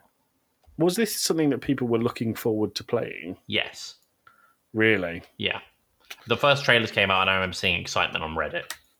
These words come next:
Speaker 1: Oh dear.
Speaker 2: Yeah.
Speaker 1: Well, never, never look forward to anything, guys. That's the moral of this episode.
Speaker 2: There you go. There you go.
Speaker 1: Well,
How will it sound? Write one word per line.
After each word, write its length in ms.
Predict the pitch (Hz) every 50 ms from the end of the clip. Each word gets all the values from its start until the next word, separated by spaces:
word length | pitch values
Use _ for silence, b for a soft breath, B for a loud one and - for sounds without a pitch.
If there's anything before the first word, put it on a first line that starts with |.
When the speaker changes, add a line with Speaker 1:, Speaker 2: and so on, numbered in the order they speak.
| _ _ - - -
Speaker 1:
Oh 160 | - 85 80 - - _ -
dear. 380 | - 90 87 87 90 - - - _ _ B B B B B B B B B B B B B B B B B B -
Speaker 2:
Yeah. 240 | - 139 139 139 131
Speaker 1:
Well, 100 | 127 131
never, 340 | 127 123 127 131 127 139 131 123
never 300 | 135 135 143 147 143 147
look 180 | 139 127 120
forward 280 | - 139 135 139 127 -
to 120 | 135 127
anything, 400 | 123 117 101 90 - 95 92 90
guys. 360 | 87 90 90 90 90 90 90
That's 260 | - 98 95 90 - -
the 80 | 92
moral 320 | 90 90 90 90 90 87 90
of 80 | 90
this 200 | 95 95 - - -
episode. 540 | - - - 95 92 90 87 92 90 - - _ _ _ _ _ _
Speaker 2:
There 100 | 110 107
you 140 | 101 95 87
go. 240 | 85 - - - - - - - _ _ _
There 120 | - - -
you 80 | - -
go. 120 | - -
Speaker 1:
Well, 80 | -